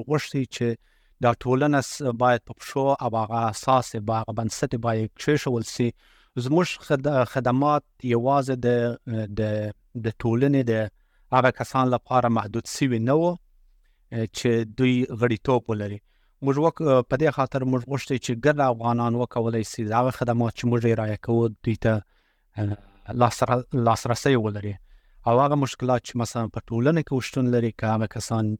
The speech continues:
د، د ټولنې غړیتوب ولري او که ونه لري،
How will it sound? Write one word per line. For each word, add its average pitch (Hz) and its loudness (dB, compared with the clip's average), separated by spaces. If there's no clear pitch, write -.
د، 110 -2
د - 0
ټولنې 117 0
غړیتوب 110 0
ولري 151 4
او 127 0
که - -6
ونه 135 2
لري، 123 -4